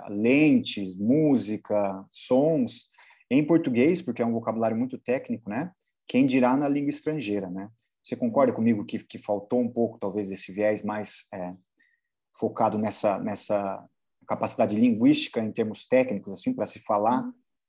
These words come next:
Speaker 1: sobre literatura, pra se falar sobre filme especificamente?
Speaker 2: Uhum. Sim, até acho que o, o teu primeiro comentário agora, hum,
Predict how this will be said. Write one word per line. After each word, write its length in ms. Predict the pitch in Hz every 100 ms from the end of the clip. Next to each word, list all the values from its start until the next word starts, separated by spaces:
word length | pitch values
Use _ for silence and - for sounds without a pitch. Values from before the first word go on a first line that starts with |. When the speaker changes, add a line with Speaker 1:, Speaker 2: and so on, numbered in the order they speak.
| _ _
Speaker 1:
sobre 400 | - - 135 131
literatura, 560 | 113 120 107 - 113 101
pra 100 | 104
se 100 | -
falar 200 | 104 101
sobre 320 | - 113 110
filme 260 | - 113
especificamente? 720 | 104 - - - 101 120 240 285
Speaker 2:
Uhum. 80 | - _ _ _ - -
Sim, 260 | - - 277
até 500 | 269 277 285 294 302
acho 220 | - 294 -
que 100 | 294
o, 300 | 269 254 254
o 60 |
teu 120 | 262 277
primeiro 300 | 269 254 302
comentário 640 | - 262 247 - 240 262
agora, 520 | 240 226 208 262 262 - 240 247
hum, 320 | 247 247 240